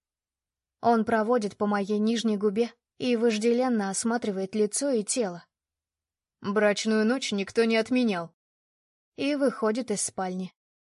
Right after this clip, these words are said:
Я оседаю на кровати и закрываю ладонями глаза. Некуда идти, некому жаловаться.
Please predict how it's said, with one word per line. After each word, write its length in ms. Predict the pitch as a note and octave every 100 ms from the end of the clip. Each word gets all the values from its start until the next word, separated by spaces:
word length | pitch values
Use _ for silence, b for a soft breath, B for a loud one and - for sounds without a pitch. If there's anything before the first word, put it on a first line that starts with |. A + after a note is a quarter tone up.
| _ _ _ _ _ _ _
Я 280 | A#3 A3+ G#3+
оседаю 480 | G#3 A#3 A3 A#3 G#3+
на 120 | G#3
кровати 500 | A3 G#3+ B3+ B3 G3
и 80 | F#3
закрываю 540 | G3 A3 A3 B3 G#3+
ладонями 500 | G#3+ G#3 A3+ A3 G#3+
глаза. 460 | G#3+ A#3 G#3+ B3 - _ _ _ _ _ _ -
Некуда 640 | A#3+ D#4+ E4+ G#3 G3 G3
идти, 420 | G3 - C#4 - _ _ -
некому 580 | G#3 G#3+ A3 A#3 A#3 G#3
жаловаться. 640 | F#3 G3+ A#3 G#3 - F#3